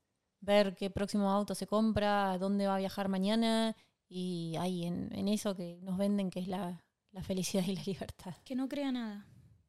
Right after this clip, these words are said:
Speaker 2: Que no crea, que deje de creer, que deje de creer a nosotros, que deje de creer esto, que vaya y experimente, pero cosas nuevas. Si estás en una vida automática haciendo lo que pensás que tenés que hacer,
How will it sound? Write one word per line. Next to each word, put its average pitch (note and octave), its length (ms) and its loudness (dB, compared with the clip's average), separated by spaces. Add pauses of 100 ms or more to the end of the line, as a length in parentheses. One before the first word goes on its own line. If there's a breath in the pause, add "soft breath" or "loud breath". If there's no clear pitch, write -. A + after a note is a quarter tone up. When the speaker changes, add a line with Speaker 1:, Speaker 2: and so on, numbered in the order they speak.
(160)
Speaker 2:
Que A#3 120 -8
no C4 160 -2
crea, D4 220 -6
que A3 160 -8
deje C#4 340 -8
de C4 80 -6
creer, A3+ 380 -6
que G#3 100 -12
deje A#3+ 280 -12
de A3+ 120 -20
creer G#3+ 440 -8 (240 loud breath)
a A#3 100 2
nosotros, C#4 840 -2 (340)
que A#3 100 -2
deje C4+ 200 0
de B3 120 -2
creer B3+ 200 -2
esto, E4 500 -4 (440 soft breath)
que A#3 100 -4
vaya D4+ 280 4 (180)
y A3+ 140 -6
experimente, G3+ 840 0
pero F#3+ 220 -4
cosas D4+ 320 2
nuevas. A#3 480 2
Si - 240 -8
estás F#4 280 -4
en C4 120 0
una B3+ 180 0
vida B3 180 0
automática G#3+ 800 -4
haciendo A3 460 -4
lo G3 100 -4
que F3+ 100 -8
pensás E3+ 360 -8
que A#3 80 -10
tenés F#3+ 240 -8
que - 80 -12
hacer, G3+ 380 -8